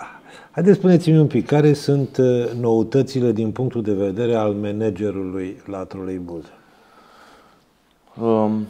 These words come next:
Speaker 2: în primul rând, uh, contractul cu, pentru cele douăzeci și unu de autobuze electrice s-a semnat deja în luna decembrie. Um, Ministerul Dezvoltării a reușit și a semnat contractul.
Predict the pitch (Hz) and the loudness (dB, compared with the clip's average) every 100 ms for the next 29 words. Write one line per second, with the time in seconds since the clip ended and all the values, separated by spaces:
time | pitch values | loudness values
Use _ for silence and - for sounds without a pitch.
0 | - - 107 120 139 131 135 123 123 113 | -12 -6 -4 -2 0 0 0 0 2 2
1 | 104 95 92 90 - 104 113 113 107 - | 0 -2 -6 -10 -6 -4 -4 -6 -8 -10
2 | 98 - 98 98 104 101 92 90 87 87 | -8 -6 -6 -4 -2 0 0 -2 -4 -8
3 | 85 85 85 82 85 95 92 92 98 95 | -10 -10 -12 -10 -8 -6 -8 -10 -10 -4
4 | 90 87 87 90 90 92 87 82 87 92 | -4 -4 -6 -6 -6 -6 -6 -4 -6 -6
5 | 90 85 85 82 95 - 98 107 92 87 | -10 -12 -12 -8 -10 -8 -8 -8 -8 -8
6 | 90 80 85 95 90 85 - 80 76 85 | -8 -8 -10 -10 -10 -12 -12 -12 -12 -12
7 | 104 - - 92 90 87 85 82 - - | -12 -16 -16 -12 -10 -10 -12 -14 -16 -14
8 | 90 90 95 92 92 92 87 92 90 90 | -12 -8 -6 -4 -6 -6 -8 -6 -6 -4
9 | 87 85 82 80 80 - - - - 87 | -4 -6 -8 -12 -18 -20 -20 -16 -10 -8
10 | 85 - - - 85 82 90 92 90 85 | -8 -10 -14 -12 -12 -10 -8 -8 -6 -10
11 | 80 80 - 90 98 98 | -10 -14 -14 -12 -8 -8